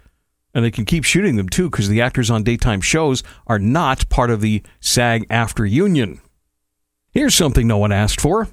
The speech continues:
Wayne Brady and his family are doing a reality show coming soon to Hulu. How successful is the Barbie movie? Well, this will give you an idea. Not only is it the number one film in the country at the moment,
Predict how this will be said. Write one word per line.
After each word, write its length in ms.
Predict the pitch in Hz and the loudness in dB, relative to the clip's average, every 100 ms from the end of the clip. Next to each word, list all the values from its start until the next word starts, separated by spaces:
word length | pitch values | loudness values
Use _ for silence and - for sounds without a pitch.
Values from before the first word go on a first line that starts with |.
| _ | _
Wayne 320 | 101 185 247 | -2 0 2
Brady 360 | 196 220 254 202 | 2 2 2 2
and 100 | 151 | 2
his 160 | 127 - | 0 0
family 400 | 107 101 139 143 | 0 0 0 0
are 80 | |
doing 280 | 131 151 147 | 2 0 2
a 160 | 139 139 | 0 2
reality 640 | 139 127 165 240 175 113 | 2 2 0 0 0 0
show 520 | 104 - 120 165 233 - _ _ _ - | 0 0 0 0 -2 -6 _ _ _ -4
coming 300 | 117 139 127 | -2 0 0
soon 420 | - 143 151 156 | 0 0 0 0
to 220 | - 165 | 0 0
Hulu. 500 | 135 214 247 147 85 - - _ _ _ _ _ _ _ _ _ _ _ _ _ _ - | 2 0 0 0 -2 -10 -18 _ _ _ _ _ _ _ _ _ _ _ _ _ _ -4
How 140 | 151 | -2
successful 680 | - 135 160 165 - 160 151 | -2 0 0 0 0 0 2
is 140 | 127 | 0
the 60 | 123 | 0
Barbie 440 | 139 151 156 156 | 2 2 0 0
movie? 360 | 156 165 202 180 | 0 0 0 0
Well, 300 | 117 147 127 | 0 -2 0
this 260 | 127 - | -2 0
will 120 | 127 | -2
give 240 | 113 120 107 | 0 0 0
you 160 | 110 | 0
an 100 | 107 | 2
idea. 420 | 101 95 107 131 165 | 0 0 0 2 2
Not 220 | 120 123 | 0 0
only 260 | 123 123 | 0 0
is 140 | 120 113 | 0 0
it 80 | 117 | 0
the 80 | |
number 240 | 110 107 107 | 0 0 0
one 160 | 104 | 0
film 240 | 95 120 104 | 0 0 0
in 60 | |
the 60 | 95 | 0
country 340 | - 208 196 | 0 2 0
at 60 | 170 | 2
the 60 | 139 | 2
moment, 320 | 143 151 | 0 0